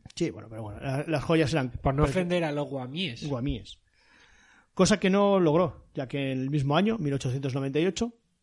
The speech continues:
Speaker 1: mil doscientos setenta y seis de la Égira, ambos,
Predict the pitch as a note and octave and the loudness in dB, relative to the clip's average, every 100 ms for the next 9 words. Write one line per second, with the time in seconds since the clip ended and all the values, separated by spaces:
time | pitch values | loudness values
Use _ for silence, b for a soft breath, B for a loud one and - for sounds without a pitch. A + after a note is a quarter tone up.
0 | _ - D#3 D#3+ C#3+ C3 D#3+ C#3 B2 A#2 | _ 0 4 6 6 4 0 -2 -4 -6
1 | A#2+ B2+ C#3+ C#3+ E3 - G#3 A3+ B B | -6 -2 0 2 0 0 -2 -2 B B
2 | B B B B B B B _ - D#3+ | B B B B B B B _ 2 4
3 | F3 F#3+ - | 8 8 6